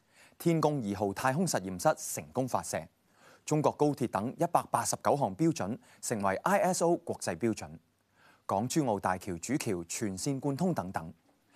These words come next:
以上呢啲事例，主要係從經濟同埋硬實力嘅指標去衡量中國，相信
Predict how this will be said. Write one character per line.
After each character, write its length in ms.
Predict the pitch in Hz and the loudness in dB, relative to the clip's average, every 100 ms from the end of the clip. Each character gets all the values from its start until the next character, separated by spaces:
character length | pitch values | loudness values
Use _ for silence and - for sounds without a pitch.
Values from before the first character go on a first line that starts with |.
| - - | -20 -8
以 100 | 131 | 0
上 200 | 151 120 | 2 2
呢 100 | 170 | 2
啲 80 | 180 | 0
事 200 | - 113 | -2 2
例， 240 | 104 104 - - _ | 2 2 -2 -18 _
主 140 | - 214 | 2 4
要 60 | |
係 140 | 143 110 | 4 2
從 200 | 113 85 - | -2 -10 -2
經 180 | 190 190 | 2 2
濟 260 | 160 117 - | 4 2 0
同 100 | - | -8
埋 200 | 87 78 | -10 -8
硬 60 | 90 107 104 | -6 -6 -2
實 140 | - | -2
力 100 | 95 | 0
嘅 100 | 110 | -2
指 180 | - 107 | -2 0
標 220 | 147 156 - | 0 0 -2
去 80 | 104 | -6
衡 180 | 90 80 | -6 -12
量 120 | 82 | -10
中 160 | - 117 | -6 0
國， 180 | 101 - _ _ - - - | 0 -2 _ _ -20 -20 -8
相 280 | - 175 160 | 0 0 2
信 160 | 135 | 0